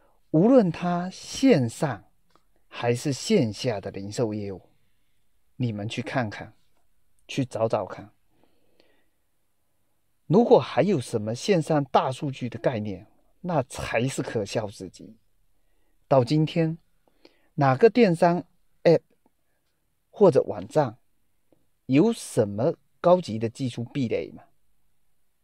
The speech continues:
他母亲的电商比路边摆摊竞争还激烈。就前几天，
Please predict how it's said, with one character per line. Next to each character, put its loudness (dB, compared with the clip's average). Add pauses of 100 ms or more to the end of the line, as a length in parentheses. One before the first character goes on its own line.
(1300)
他 4
母 2
亲 0
的 8
电 6
商 6
比 -4
路 -2
边 6
摆 0
摊 0
竞 0
争 2
还 -4
激 -6
烈。 -8 (1040)
就 2
前 -4
几 -8
天， -6